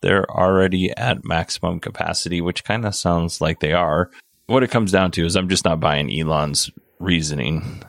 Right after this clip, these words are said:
because Tesla is that company that always goes over the top. So there's something else that's going on. And maybe it's just like, "Hey, we're only gonna build five of these. So what's the point?"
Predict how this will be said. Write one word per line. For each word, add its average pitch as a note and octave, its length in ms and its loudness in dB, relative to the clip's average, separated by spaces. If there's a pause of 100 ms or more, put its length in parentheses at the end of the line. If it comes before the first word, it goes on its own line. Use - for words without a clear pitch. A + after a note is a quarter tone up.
(240)
because F2+ 480 0
Tesla F2 480 0
is E2+ 360 0
that E2 200 2
company F2+ 340 0
that E2+ 160 0
always F2+ 420 0
goes G2+ 260 0
over G#2+ 180 2
the G#2+ 120 2
top. G#2+ 360 -2 (580)
So G2 180 0
there's G2+ 180 2
something G2+ 320 2
else F2 240 0
that's - 140 -8
going D#2 320 -2
on. D#2+ 280 0 (320)
And G#2 160 2
maybe A#2 300 4
it's G2 180 -2
just - 320 -2
like, F2 260 0
"Hey, G#2 160 0
we're G2+ 140 2
only B2 160 0
gonna F#2 140 2
build E2+ 240 2
five D#2 320 -2
of D#2+ 80 0
these. D#2+ 480 0 (840)
So F#2 400 2
what's F#2 260 2
the E2 140 0
point?" F2 360 2